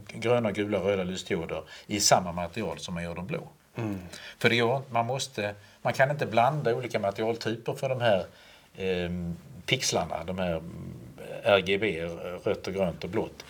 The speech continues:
Speaker 1: Det måste
Speaker 2: Mm.
Speaker 1: vara i samma materialtyp. Det måste vara i
Speaker 2: Mm.
Speaker 1: den här materialtypen.
Speaker 2: Mm.
Speaker 1: Så han har gjort det då som en väldigt duktig, eh, epitaxör eller kristallodlare, va?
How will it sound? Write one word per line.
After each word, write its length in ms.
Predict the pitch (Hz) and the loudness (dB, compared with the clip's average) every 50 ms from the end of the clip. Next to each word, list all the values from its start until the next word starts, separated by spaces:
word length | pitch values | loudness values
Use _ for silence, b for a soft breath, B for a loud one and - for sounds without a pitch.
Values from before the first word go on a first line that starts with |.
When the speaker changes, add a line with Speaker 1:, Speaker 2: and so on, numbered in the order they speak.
| B B B | B B B
Speaker 1:
Det 60 | - | -2
måste 180 | 101 104 98 95 | 0 0 2 4
Speaker 2:
Mm. 20 | 117 | 4
Speaker 1:
vara 40 | 104 | 2
i 40 | 95 | 4
samma 260 | - 113 98 87 85 | 4 2 2 0 0
materialtyp. 540 | 85 85 80 - - 95 104 107 - - - - - | -4 -6 -6 -6 -6 -6 -6 -6 -8 -10 -12 -10 -8
Det 40 | 101 | -6
måste 160 | 101 104 110 | -4 -2 0
vara 80 | 104 95 | 0 0
i 20 | |
Speaker 2:
Mm. 100 | 90 87 | 2 2
Speaker 1:
den 100 | 92 90 | 0 0
här 80 | 85 80 | 0 -2
materialtypen. 500 | 85 - 87 87 85 - 95 - - - - - - | -4 -4 -6 -6 -6 -8 -10 -12 -12 -14 -16 -12 -8
Speaker 2:
Mm. 140 | 110 101 98 95 90 90 B B B B B B B B B B B B B B B B B B B B B B | -6 -6 -6 -6 -8 -10 B B B B B B B B B B B B B B B B B B B B B B
Speaker 1:
Så 160 | B - 151 143 | B 6 8 8
han 100 | 147 139 | 8 8
har 100 | 139 156 | 6 6
gjort 160 | 165 160 160 | 4 4 2
det 60 | 165 | 2
då 140 | 151 156 139 - | 2 4 4 4
som 340 | - 135 120 123 127 120 | 4 2 2 0 0 0
en 280 | 120 117 117 127 123 120 | 2 2 2 2 2 2
väldigt 280 | 120 127 123 120 117 - | 2 2 0 0 -2 -4
duktig, 720 | 131 127 127 - - 117 107 101 101 104 101 101 101 101 | -6 -8 -10 -8 -4 -4 -4 -4 -4 -4 -6 -4 -4 -4
eh, 380 | 101 101 101 101 101 104 104 104 - - | -4 -4 -4 -4 -6 -8 -10 -12 -10 -8
epitaxör 840 | 113 110 - - 110 - 120 113 - - - 123 101 104 117 120 110 107 | -8 -6 -4 -4 -2 0 0 0 2 2 2 2 2 2 0 0 -2 -2
eller 180 | 107 107 101 | -2 -2 -4
kristallodlare, 1600 | 98 - - 113 101 - - 120 120 120 120 120 117 - - - - - - - _ _ _ - 120 110 101 85 87 87 80 80 - | -4 -6 -4 -4 0 4 6 6 6 6 4 0 -6 -10 -14 -18 -20 -20 -20 -20 _ _ _ -6 -4 -4 -4 -2 -4 -4 -4 -4 -6
va? 140 | 90 104 | -8 -10